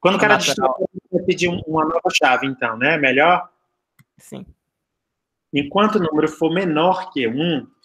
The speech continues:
Speaker 1: o que que nós vamos fazer? Nós vamos dizer pra ele,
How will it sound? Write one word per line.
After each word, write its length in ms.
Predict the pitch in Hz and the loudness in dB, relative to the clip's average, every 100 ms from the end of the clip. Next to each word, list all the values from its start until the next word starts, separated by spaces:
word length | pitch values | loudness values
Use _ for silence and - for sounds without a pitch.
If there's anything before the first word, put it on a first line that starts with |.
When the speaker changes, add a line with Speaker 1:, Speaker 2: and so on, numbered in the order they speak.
| _ | _
Speaker 1:
o 100 | - | -16
que 160 | - 160 | -4 -2
que 100 | 165 | 0
nós 200 | 156 139 | -2 0
vamos 280 | 131 127 - | -2 -4 -4
fazer? 760 | 139 120 127 151 165 185 - _ _ _ | -4 -2 4 6 4 2 -12 _ _ _
Nós 220 | 143 135 | 0 2
vamos 300 | 135 139 139 | 2 0 -2
dizer 400 | 135 127 135 131 | -6 -4 -4 -4
pra 200 | - 123 | -4 -2
ele, 560 | 117 120 127 143 180 - | 0 0 0 -2 -4 -8